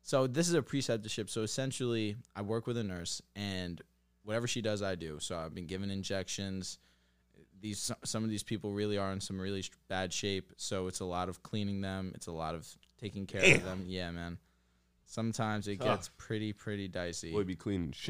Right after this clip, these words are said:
Speaker 2: shit.
Speaker 3: but, you know, we need more nurses and podcasters in the world, right?
Speaker 1: That is so true. That is so true.
Speaker 3: <laughs>
Speaker 1: Oh, man.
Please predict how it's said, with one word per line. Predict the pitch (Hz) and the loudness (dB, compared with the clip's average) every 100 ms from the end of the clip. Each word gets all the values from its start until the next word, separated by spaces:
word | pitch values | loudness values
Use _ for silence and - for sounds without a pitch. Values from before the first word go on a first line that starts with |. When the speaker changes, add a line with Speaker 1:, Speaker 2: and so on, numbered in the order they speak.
| 139 | 6
Speaker 2:
shit. | 135 | 6
Speaker 3:
but, | 127 | 4
you | 123 | 4
know, | 127 | 4
we | 127 147 | 6 8
need | 143 135 | 8 8
more | 135 131 | 6 6
nurses | 135 139 - 123 | 6 6 2 0
and | 120 | -2
podcasters | 131 123 117 113 110 - 107 | 0 0 -2 -4 -4 -6 -6
in | 104 | -6
the | |
world, | 101 98 101 | -6 -6 -6
right? | 107 110 - - - _ _ _ - | -6 -8 -10 -20 -20 _ _ _ -4
Speaker 1:
That | 131 | 0
is | 135 | 0
so | - 135 127 | 2 2 2
true. | - 110 95 85 - - - - - | 0 0 0 0 -8 -4 -4 -4 0
That | 117 | 2
is | 110 | 2
so | - 113 113 113 | 0 2 2 2
true. | - 98 90 85 165 165 - _ - | 0 0 0 -2 -6 -8 -18 _ 2
Speaker 3:
<laughs> | 302 220 - - - - 143 - - | 6 6 4 -6 -4 -4 -6 -10 0
Speaker 1:
Oh, | 143 139 123 117 104 | 6 8 8 8 4
man. | 101 104 98 92 | 2 0 0 -2